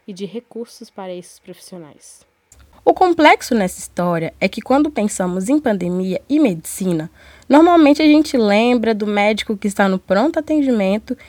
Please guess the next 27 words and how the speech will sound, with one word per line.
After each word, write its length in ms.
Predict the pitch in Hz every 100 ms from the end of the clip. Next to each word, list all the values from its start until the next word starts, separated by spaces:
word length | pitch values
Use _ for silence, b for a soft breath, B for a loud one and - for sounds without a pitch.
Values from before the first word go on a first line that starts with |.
| b b
e 100 | 254
esquecemos 680 | 269 - 254 - 247 254 262
dos 180 | 226 -
que 140 | -
muitas 500 | 226 254 330 294 226
vezes 400 | 196 202 220 220
são 200 | - 214
os 140 | 220 -
primeiros 760 | 240 277 277 247 277 277 247
a 80 | 247
ter 240 | 240 226
contato 600 | - 254 269 220 220 226
com 280 | 240 233 226
o 40 | 233
enfermo 640 | 233 - 208 220 247 254 B B B -
antes 300 | 285 381 -
dele 280 | 262 269 262
de 120 | -
fato 500 | - 233 269 302 285
chegar 500 | - 269 208 226 277
aí 220 | 294 262
numa 240 | 277 330
upa. 400 | 381 254 - 156 - b b b b
Os 140 | 214
médicos 440 | 208 240 262 - 208
de 100 | 277
família, 580 | - 294 208 170 160